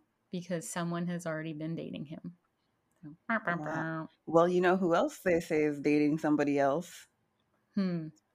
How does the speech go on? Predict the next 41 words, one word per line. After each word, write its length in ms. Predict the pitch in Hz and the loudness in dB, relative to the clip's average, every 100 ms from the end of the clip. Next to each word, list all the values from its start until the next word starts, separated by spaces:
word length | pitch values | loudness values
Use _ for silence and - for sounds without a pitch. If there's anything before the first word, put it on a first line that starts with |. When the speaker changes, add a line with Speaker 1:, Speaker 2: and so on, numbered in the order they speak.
| _ | _
Speaker 2:
Apparently, 720 | 151 - 165 170 147 170 160 | -6 0 2 2 2 2 4
Mister 460 | 156 151 156 - 147 | 4 4 2 0 -2
Gill 500 | 139 165 202 170 151 | 0 2 2 2 0
and 220 | - 151 147 | -2 0 0
Mirla 300 | 160 262 190 | 0 0 0
Speaker 1:
I, 80 | 143 | 0
Speaker 2:
are 160 | - 143 | 0 -2
not 300 | 143 - 156 | -2 -2 -2
Speaker 1:
I 120 | 165 | 0
was 180 | 139 139 | 0 0
Speaker 2:
together, 160 | 143 | -2
Speaker 1:
ju-, 40 | - | 0
Speaker 2:
and 100 | 147 | 0
he 280 | 151 147 143 | 2 2 2
Speaker 1:
I 120 | 175 180 | 0 -2
was 200 | 185 175 | -2 -2
just 260 | 190 190 | -6 -6
gonna 240 | - 180 185 | -10 -8 -10
say, 160 | - 180 | -4 -2
Speaker 2:
has 160 | - | 0
a 20 | 156 | 0
new 40 | 165 | 0
Speaker 1:
yeah, 160 | - | 2
that's 220 | 202 247 277 | 2 2 0
Speaker 2:
girl. 80 | 185 | -2
Speaker 1:
another, 340 | 175 175 185 _ _ _ - - - - | -2 -4 -6 _ _ _ -20 -20 -20 -8
that, 200 | 180 - - | -8 -2 2
that 280 | 180 175 | 2 2
sh-, 340 | - - - - _ | -6 -12 -14 -20 _
he 400 | - 208 202 190 | -4 0 0 0
brought 460 | 156 180 180 170 - - | 2 6 6 4 -6 -8
a 80 | 170 - | -8 0
girlfriend 760 | 185 180 180 180 170 165 160 156 | 4 6 4 0 -2 -2 -4 -6
to 600 | 170 160 160 160 156 156 | -6 -6 -6 -8 -10 -6
the 120 | 175 | -4
reunion 920 | 165 170 165 170 165 160 - - 180 175 | -2 -4 -2 -4 -4 -6 -8 -8 -10 -12
or 120 | 180 175 | -12 -10
something 360 | 151 151 - | -8 -6 -6
Speaker 2:
Mm-hmm. 80 | 180 | -6
Speaker 1:
like 220 | 180 - | -10 -12
that. 200 | - - | -16 -16